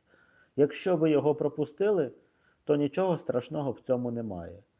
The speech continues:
Ви його можете подивитися у мене на Ютубі Роман Завидовський. Підпишіться та дивіться. <coughs> Так,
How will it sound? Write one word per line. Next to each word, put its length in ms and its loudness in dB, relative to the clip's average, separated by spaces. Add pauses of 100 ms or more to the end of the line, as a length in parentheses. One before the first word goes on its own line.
(300)
Ви 160 4
його 200 2
можете 380 0
подивитися 680 0
у 140 0
мене 280 -4
на 120 -4
Ютубі 500 -2 (120)
Роман 440 -6
Завидовський. 680 -8 (540)
Підпишіться 640 -2
та 160 -2
дивіться. 480 -6 (440)
<coughs> 500 2 (220)
Так, 280 4